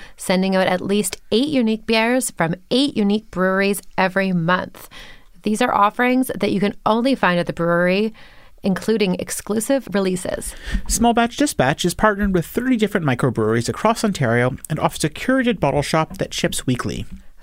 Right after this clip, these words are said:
Speaker 1: Father's Day is coming up, and I was thinking of getting my dad a t-shirt that said, "Oil Patch Daddy," or one that said, "Conservative Dad."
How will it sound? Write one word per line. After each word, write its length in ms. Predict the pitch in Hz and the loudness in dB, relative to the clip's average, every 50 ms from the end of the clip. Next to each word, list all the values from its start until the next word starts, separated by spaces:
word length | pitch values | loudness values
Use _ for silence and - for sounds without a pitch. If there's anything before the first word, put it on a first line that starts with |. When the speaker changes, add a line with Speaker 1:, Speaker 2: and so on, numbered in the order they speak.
| - - | -8 -2
Speaker 1:
Father's 360 | - 285 302 330 349 320 - | 0 2 2 4 2 0 2
Day 100 | - 196 | 0 -2
is 80 | 185 185 | -2 -2
coming 300 | - 180 170 180 180 180 | -2 0 0 2 2 4
up, 240 | 180 180 185 185 - | 2 2 0 -2 -2
and 80 | 185 | -2
I 60 | 185 190 | 0 0
was 140 | 190 190 | 0 0
thinking 500 | - - 247 247 240 254 247 233 226 220 - - | 0 0 0 0 2 2 2 2 2 2 0 -2
of 140 | - 170 - | -4 -4 -2
getting 240 | - 180 180 180 175 | 0 0 2 2 2
my 120 | 170 165 | 0 0
dad 320 | 165 190 185 180 180 180 | 2 2 2 4 4 2
a 60 | 175 165 | 0 -2
t-shirt 460 | - - - 196 180 190 190 180 180 | -4 -2 -2 0 0 0 0 0 0
that 180 | 175 165 - | -2 -4 -4
said, 460 | - - 175 165 165 165 160 156 139 - - - - - - | -2 0 2 2 2 2 2 0 -2 -8 -12 -14 -8 -2 0
"Oil 160 | 196 190 190 | 2 2 2
Patch 320 | 190 185 180 170 - - | 2 2 0 0 0 -2
Daddy," 540 | - 208 202 202 214 208 214 214 208 202 208 - - | 0 2 2 4 4 4 4 4 4 4 2 2 0
or 240 | 185 165 170 170 170 | 0 0 2 2 2
one 180 | 180 196 196 | 2 2 2
that 140 | 190 - - | 0 -2 -2
said, 180 | - 170 165 - | -2 -4 -4 -2
"Conservative 640 | - 180 180 180 - 214 220 220 214 220 220 190 180 | -2 -2 -2 0 2 2 2 2 2 2 0 0 0
Dad." 460 | 185 208 190 196 202 202 202 202 202 | 2 2 4 6 4 4 4 2 -2